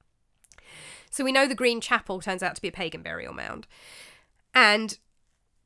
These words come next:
we know that there is this figure of the Green Man that seems to have been some kind of traditional mythological folklore figure, um,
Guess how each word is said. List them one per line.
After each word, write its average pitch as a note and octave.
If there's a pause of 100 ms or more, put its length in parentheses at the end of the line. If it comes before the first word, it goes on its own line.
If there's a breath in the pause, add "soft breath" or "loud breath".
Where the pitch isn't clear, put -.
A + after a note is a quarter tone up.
(500)
we B3+
know D4
that B3+
there A#3
is A#3 (280 loud breath)
this A#3
figure -
of C#4
the A#3+
Green G3+
Man -
that G#3+
seems B3+
to A#3
have A3
been E3
some A3+
kind G3
of F3+
traditional E3 (800)
mythological F#3+
folklore - (220)
figure, - (640 loud breath)
um, E3